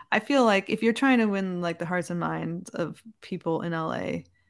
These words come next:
like, when LeBron with, you know, all his personality and the Lakers with all their intrigue are on the other side, and then you bring, and you're, the, the stars you bring in are Kawhi and P G, who,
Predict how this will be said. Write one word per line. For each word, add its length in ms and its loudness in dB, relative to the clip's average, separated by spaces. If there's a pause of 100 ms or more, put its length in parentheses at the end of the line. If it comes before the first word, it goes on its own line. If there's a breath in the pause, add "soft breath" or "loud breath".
(320)
like, 300 -6
when 200 -2
LeBron 760 0 (320)
with, 140 -8 (360)
you 140 -4
know, 160 -4
all 100 -4
his 120 -6
personality 720 -4
and 160 -4
the 40 -4
Lakers 360 -2
with 100 0
all 100 4
their 280 0 (240)
intrigue 480 2 (420 soft breath)
are 80 2
on 100 4
the 60 2
other 160 2
side, 360 0
and 100 0
then 100 0
you 100 0
bring, 340 -2
and 120 0
you're, 240 4
the, 240 -8 (160)
the 60 -10
stars 380 0
you 60 -2
bring 200 0
in 100 0
are 260 -2
Kawhi 320 6
and 100 0
P 120 -2
G, 300 2
who, 420 0